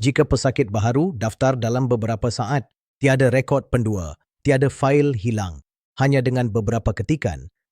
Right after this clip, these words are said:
rekod pesakit penuh anda telah dibuka dan sedia. Tambahkan tanda-tanda vital dan aduan utama. Pada tablet, ini ialah aliran kerja ketikan pantas. Tiada keletihan menaip, tiada kelewatan.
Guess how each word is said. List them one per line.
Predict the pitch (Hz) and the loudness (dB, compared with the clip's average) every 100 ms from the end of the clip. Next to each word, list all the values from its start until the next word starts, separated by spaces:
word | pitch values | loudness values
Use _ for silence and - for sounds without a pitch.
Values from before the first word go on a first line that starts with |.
| _ | _
rekod | 139 170 196 - | -2 2 0 2
pesakit | 156 151 135 147 | 0 0 -2 -2
penuh | 131 117 127 107 | 0 0 0 -2
anda | - 127 131 123 | -4 0 0 0
telah | 113 104 | 0 0
dibuka | 98 95 135 90 71 _ _ | -2 -2 -4 -4 -8 _ _
dan | 104 101 | -8 -6
sedia. | - 131 98 71 - _ _ _ - | -2 -2 -2 -6 -14 _ _ _ -2
Tambahkan | 123 143 131 139 123 | 2 2 2 0 0
tanda-tanda | 120 120 120 117 | 0 0 0 -2
vital | 107 101 98 147 208 143 | -2 -2 0 -2 -2 -4
dan | 127 110 | -4 -2
aduan | 120 131 123 | 0 2 0
utama. | 107 104 95 78 - _ _ - | -2 -4 -4 -8 -18 _ _ -2
Pada | 139 | 0
tablet, | 151 147 143 156 170 - | 2 0 2 2 0 -2
ini | 143 160 - | 0 0 0
ialah | 131 123 131 135 | 0 2 0 0
aliran | 117 117 123 127 | -2 -2 0 0
kerja | 131 123 101 120 | 0 -2 -2 -4
ketikan | 117 117 117 120 117 | -2 -4 -2 -2 -2
pantas. | 107 101 - 78 - - _ _ _ _ | -4 -4 -6 -8 -10 -12 _ _ _ _
Tiada | 120 107 | -4 -2
keletihan | 104 104 113 107 98 | -4 -6 -4 -4 -4
menaip, | 95 101 120 135 _ | -4 -2 -2 -2 _
tiada | 113 107 101 | -4 -4 -4
kelewatan. | 98 92 104 - 113 117 | -6 -4 -4 -2 -2 -2